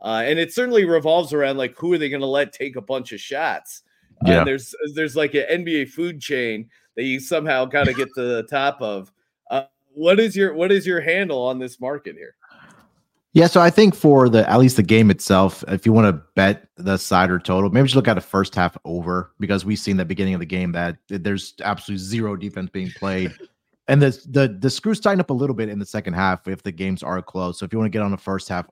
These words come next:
Speaker 2: over, uh, for the, for the All-Star game, I think that may be worth a look. Um, as far as the M V P market, I'll probably look at some of these younger guys, um, as far as M V P. So I think the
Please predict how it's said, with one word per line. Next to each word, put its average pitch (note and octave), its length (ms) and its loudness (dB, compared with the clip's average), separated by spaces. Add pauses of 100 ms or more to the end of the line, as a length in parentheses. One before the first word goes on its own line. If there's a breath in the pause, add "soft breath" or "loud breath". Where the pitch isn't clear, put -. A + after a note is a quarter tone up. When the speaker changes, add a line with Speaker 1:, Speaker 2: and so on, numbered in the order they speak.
Speaker 2:
over, F#2+ 480 -8 (400)
uh, F#2+ 240 -2
for G2+ 160 -10
the, F#2 200 -6
for - 140 -12
the F2+ 160 -6
All-Star G2 420 -8
game, F2+ 180 -8
I F2+ 80 -8
think F2+ 160 -10
that F2+ 180 -8
may F2+ 120 -10
be F2 100 -12
worth F2+ 200 -12
a F2+ 60 -12
look. F#2+ 300 -10 (500)
Um, D3 540 0
as C#3+ 120 -12
far G#3+ 140 -4
as F3+ 60 -6
the D3 140 -16
M E3+ 140 -4
V D3+ 140 -6
P D#3 220 -8
market, D3 380 -2
I'll C#3+ 100 0
probably C4 240 -6
look A#3 140 -4
at E3 100 -4
some D#3+ 160 -4
of D3 80 -6
these G#2+ 200 -6
younger A2 340 -6
guys, F2+ 720 -4
um, F2+ 920 -6
as G#2 120 -14
far G2+ 280 -8
as F#2 200 -10
M G2 220 -8
V F#2+ 280 -10
P. G2+ 300 -10
So G2+ 120 -8
I A2 60 -6
think D3 160 -4
the A2 120 -6